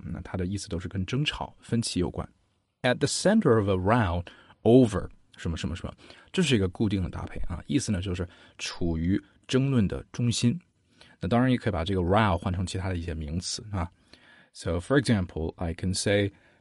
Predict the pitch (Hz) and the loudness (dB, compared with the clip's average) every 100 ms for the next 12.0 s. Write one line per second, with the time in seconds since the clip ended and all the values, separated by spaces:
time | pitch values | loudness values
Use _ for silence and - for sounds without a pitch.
0 | _ - 110 104 - 156 196 - 80 82 | _ 0 2 2 2 4 4 2 -2 -4
1 | - _ - 107 107 101 - 220 87 104 | -10 _ 0 4 4 2 0 0 0 -2
2 | - - 147 139 98 101 - - - 127 | -2 2 4 4 2 0 -4 -4 2 4
3 | 120 82 58 - _ - 95 90 90 78 | 4 4 -2 -8 _ -2 0 2 2 0
4 | - _ - 80 90 90 85 - 65 76 | -2 _ -6 -2 0 0 -2 -6 -8 -8
5 | - _ _ - 78 90 - 123 131 151 | -16 _ _ -14 -12 -8 -4 0 4 4
6 | 87 - - 82 82 - 98 98 104 95 | 4 -2 -6 -6 -6 -6 -4 -2 -2 -2
7 | 90 - - 107 - 127 120 98 101 90 | -2 -6 -8 -8 -4 -2 0 0 0 -2
8 | 90 - - - - 82 85 92 - 101 | -6 -8 -10 -8 -6 -6 -6 -8 -6 -4
9 | 95 - 98 _ - - - 80 85 78 | -4 -4 -6 _ -18 -14 -10 -8 -6 -8
10 | - - - - _ _ _ _ _ _ | -8 -10 -12 -18 _ _ _ _ _ _
11 | - 104 92 98 92 95 87 87 85 | -6 -2 -2 -2 -2 0 0 -2 -4